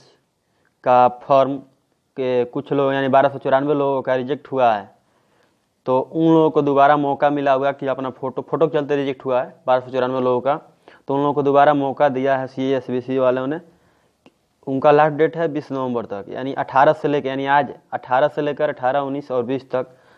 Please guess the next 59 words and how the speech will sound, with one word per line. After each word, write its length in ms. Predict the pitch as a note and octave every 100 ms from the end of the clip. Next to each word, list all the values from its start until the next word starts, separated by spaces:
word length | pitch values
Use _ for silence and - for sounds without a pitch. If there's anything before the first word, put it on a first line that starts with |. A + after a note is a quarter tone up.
| _ A#2+
आप 180 | B2+
लोग 180 | C3+ C3
को 80 | C3
अपलोड 260 | B2 C3 A#2+
करने 220 | B2 A#2+
का 100 | A#2
मौका 280 | A2+ A2+ A2
है, 60 |
ठीक 180 | G#2+ D3+
है। 120 | C3 F#2+ _ _ _ _ _ _ _ _ _ _
तो 240 | A#2+ A#2 A2
चलिए 280 | B2+ B2+ D3+
कैसे 260 | C#3 D3+
करना 240 | C#3+ C#3+ D3
है 60 |
मैं 120 | D#3 C#3
आपको 300 | B2+ C#3+ D3+
इस 160 | -
वीडियो 200 | B2 C3
के 80 | C3
माध्यम 280 | B2+ B2 B2
से 80 | A#2
बताता 320 | A#2+ B2 B2+
हूँ, 140 | A2+ A2
ठीक 140 | D3
है। 100 | A#2 - _ _ _ _ _ _ _ _ _ _ _ _ _ _ _ -
तो 60 |
सबसे 240 | B2 B2+ D#3+
पहले 220 | D#3+ D3+
आपको 240 | C#3+ D3 D#3
ऑफिशियल 380 | C3+ - D#3
वेबसाइट 340 | D3 D3 D3 C3+
पे 60 | C#3
आ 100 | C3
जाना 240 | B2+ B2+
है, 100 | D3
जो 120 | C#3+
कि 120 | C#3
ये 540 | C3+ B2 - _ - B2
दिखाई 260 | A#2 B2+
दे 60 | C3
रहा 80 | C3+
है, 60 |
ठीक 160 | C3+ D3
है। 60 | A#2+
इसका 160 | A#2
लिंक 220 | B2+ C3+ C3
आपको 160 | B2
डिस्क्रिप्शन 240 | B2 - B2+
बॉक्स 180 | A#2+
में 120 | A#2+ A2+
दे 80 |
दूँगा। 320 | G#2 G2+ F#2+ F2+ _ _ _ C3
यहाँ 200 | C3 D3
पे 120 | D3
आने 240 | C#3+ D3 D3+
के 120 | D3+
बाद 240 | D3+ D3 -
आपको 480 | - C#3+ C#3+ A2 G2+